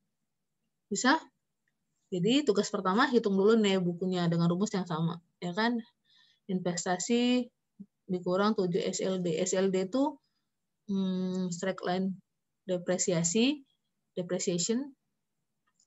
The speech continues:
satu per N, satu ini, satu ya, jangan investasi nih ya, satu dibagi N-nya ini, lihat, dia kan di sini sembilan tahun nih.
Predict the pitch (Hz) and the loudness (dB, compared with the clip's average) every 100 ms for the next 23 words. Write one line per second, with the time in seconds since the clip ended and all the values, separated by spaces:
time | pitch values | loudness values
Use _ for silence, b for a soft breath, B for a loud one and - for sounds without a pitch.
0 | - 196 185 180 170 196 233 277 277 _ | -6 -2 -2 -2 0 2 2 0 -6 _
1 | _ _ _ _ _ _ _ - 190 196 | _ _ _ _ _ _ _ -4 -2 2
2 | 196 233 269 277 277 277 269 208 214 214 | 2 2 2 2 6 8 8 6 4 2
3 | 202 - 202 226 - 220 190 196 202 175 | 0 -2 0 0 -2 0 0 0 -2 0
4 | 240 220 185 180 175 185 185 185 185 175 | 2 2 2 2 0 -2 -2 0 0 2
5 | 214 269 277 _ b b b - 196 220 | 2 0 -4 _ b b b -2 2 2
6 | 185 - 185 214 233 285 285 226 214 220 | 2 -4 -12 -2 0 0 2 0 2 2
7 | 254 294 269 208 196 180 202 240 254 | 2 0 0 2 2 2 2 2 2